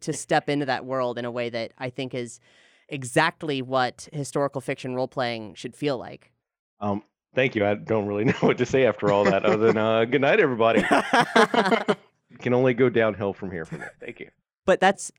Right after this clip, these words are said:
Speaker 1: a massive achievement, so I'm naturally very curious what got you to this point, where, of course,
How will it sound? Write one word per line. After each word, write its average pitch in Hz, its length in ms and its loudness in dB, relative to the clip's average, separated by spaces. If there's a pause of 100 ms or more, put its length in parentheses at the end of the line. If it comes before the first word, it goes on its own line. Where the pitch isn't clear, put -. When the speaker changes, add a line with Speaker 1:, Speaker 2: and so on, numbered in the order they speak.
Speaker 1:
a 160 80 0
massive 170 460 0
achievement, 170 580 -6
so 151 420 0
I'm 160 300 0 (320)
naturally 156 500 -2
very 185 480 0
curious 170 640 -4 (440)
what 151 260 -2 (160)
got 143 280 0
you 127 60 -14
to 123 100 -10
this - 160 -12
point, 110 320 -10
where, 143 120 -2
of 127 80 -6
course, 151 220 -4